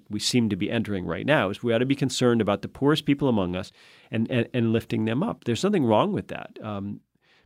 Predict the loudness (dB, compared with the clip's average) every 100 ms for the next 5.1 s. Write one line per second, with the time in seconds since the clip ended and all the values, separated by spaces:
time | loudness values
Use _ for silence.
0 | _ 2 2 0 -2 4 4 6 2 2
1 | 2 4 4 2 2 2 2 0 -2 -2
2 | -4 -6 -4 -4 -4 -4 -6 -4 -6 -2
3 | 2 2 0 _ _ _ _ _ _ -8
4 | -6 -4 -2 0 6 8 8 8 6 2